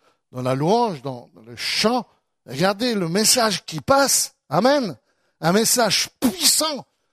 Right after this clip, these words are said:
qui nous interpelle, qui nous encourage, qui nous bouleverse au, aux profondeurs. Voilà. Euh,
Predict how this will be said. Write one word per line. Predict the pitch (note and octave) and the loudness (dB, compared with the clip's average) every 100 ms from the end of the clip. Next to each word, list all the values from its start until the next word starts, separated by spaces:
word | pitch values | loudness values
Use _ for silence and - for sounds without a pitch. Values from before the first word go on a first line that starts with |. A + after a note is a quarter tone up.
| _ _ _ _ _ | _ _ _ _ _
qui | - G#3 | -6 -2
nous | G3+ E3 A3 | -2 0 2
interpelle, | E4+ D#4 C4+ - D4+ D4 B3+ E3+ | 2 2 0 4 6 8 6 2
qui | - F3 F#3+ | -8 -6 -6
nous | G3 F3+ - | -4 -2 6
encourage, | F#4+ - E4+ D#4+ C#4+ B3+ C#3+ C3 _ _ _ _ _ _ _ _ _ _ - | 6 4 0 2 2 0 -2 -12 _ _ _ _ _ _ _ _ _ _ -4
qui | A3 A#3 | -2 0
nous | G#3+ | -2
bouleverse | A#2+ G4 F4+ C#4+ C#4 B3+ - | 6 8 8 6 4 4 0
au, | A3+ G#3 - - | 0 -2 -8 -4
aux | A3 | -4
profondeurs. | - B3+ C4 C#4+ D#4+ D4+ G3 - _ _ _ _ _ _ _ | 0 0 0 2 6 6 4 -6 _ _ _ _ _ _ _
Voilà. | C#3 C#4 A#3+ - _ _ _ _ _ _ _ E3+ | 4 6 6 -2 _ _ _ _ _ _ _ 2
Euh, | F3 | 2